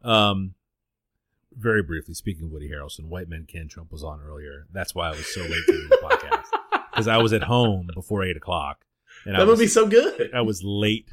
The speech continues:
Speaker 1: to the podcast because White
Speaker 2: That
Speaker 1: Men
Speaker 2: movie
Speaker 1: Can't Jump
Speaker 2: is
Speaker 1: was on
Speaker 2: so
Speaker 1: again.
Speaker 2: watchable.
Speaker 1: It is
Speaker 2: So, so, hey,
Speaker 1: fucking
Speaker 2: hey, what's on T B S right now? Oh, shit, I'm
Speaker 1: Oh,
Speaker 2: here
Speaker 1: no,
Speaker 2: for an hour
Speaker 1: no.
Speaker 2: and a half.
Speaker 1: That shit's on fucking Stars.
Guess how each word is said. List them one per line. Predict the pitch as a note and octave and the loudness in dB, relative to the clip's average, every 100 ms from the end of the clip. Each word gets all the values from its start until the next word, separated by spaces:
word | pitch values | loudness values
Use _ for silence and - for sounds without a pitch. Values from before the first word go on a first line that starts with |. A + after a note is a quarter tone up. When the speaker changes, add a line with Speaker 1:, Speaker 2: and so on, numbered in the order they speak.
| - | -10
Speaker 1:
to | - | -6
the | G2 | -6
podcast | - F2+ F2 E2+ C#2+ - | -2 -2 -2 -6 -6 -8
because | - D#2+ | -8 -6
White | F3+ | 0
Speaker 2:
That | G#3 G#3+ | 2 6
Speaker 1:
Men | |
Speaker 2:
movie | A#3 A#3 A3+ | 6 6 2
Speaker 1:
Can't | |
Jump | G#3+ | 4
Speaker 2:
is | G#3 | 2
Speaker 1:
was | D#3+ | 2
on | E3 | 4
Speaker 2:
so | F#3 | 6
Speaker 1:
again. | G#3 | 6
Speaker 2:
watchable. | F#3 - - C3 G2+ F#2+ B2+ | 4 0 -2 -4 -4 -6 -2
Speaker 1:
It | A#2+ | 0
is | A2+ G#2+ - | 0 0 0
Speaker 2:
So, | G3 G#3+ A3 F#3 | 4 6 4 2
so, | A3+ G#3+ G#3 G3 | 2 4 6 6
hey, | G#3 G3+ | 6 4
Speaker 1:
fucking | C#3+ - _ | 2 -2 _
Speaker 2:
hey, | - G#3+ | 4 6
what's | G#3+ G#3 | 8 6
on | G#3+ G#3 | 4 2
T | A3+ | 0
B | G3+ G3+ | 0 2
S | A3+ - | 2 2
right | D#3+ D#3 | 6 6
now? | D#3+ E3 | 6 6
Oh, | F3 | 4
shit, | E3+ - G3 - | 2 2 0 2
I'm | D#3 E3+ | 4 6
Speaker 1:
Oh, | F3 | 8
Speaker 2:
here | D#3+ | 8
Speaker 1:
no, | G3 | 6
Speaker 2:
for | D#3 D3+ | 6 6
an | |
hour | D3 | 6
Speaker 1:
no. | F#3 | 6
Speaker 2:
and | D3 | 6
a | - | 0
half. | A#2+ A#2+ D#3 - _ | -6 -6 -8 -14 _
Speaker 1:
That | D#3 - | 0 0
shit's | G#3+ | 0
on | C3 | -2
fucking | A#2+ C3 G2 | -2 -4 -4
Stars. | - A2 A#2 D#2+ C2 - | -6 -2 -2 -2 -8 -20